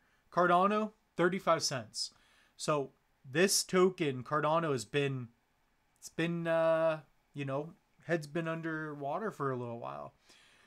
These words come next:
Um, but once, once the bull market happens,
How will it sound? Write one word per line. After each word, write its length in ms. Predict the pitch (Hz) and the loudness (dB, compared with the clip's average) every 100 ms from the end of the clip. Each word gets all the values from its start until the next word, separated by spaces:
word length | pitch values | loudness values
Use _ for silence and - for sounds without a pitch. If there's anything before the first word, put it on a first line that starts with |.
| _ | _
Um, 220 | - 127 117 | -10 -10 -8
but 200 | 151 143 | -8 -2
once, 460 | 160 196 - - - _ _ _ _ _ _ _ | -2 0 -2 -2 -10 _ _ _ _ _ _ _
once 280 | 135 180 196 | -4 -2 -2
the 100 | 185 | -4
bull 200 | 156 165 | -2 -2
market 340 | 170 160 160 | -2 -4 -6
happens, 440 | 131 135 - 208 | -8 -6 -6 -8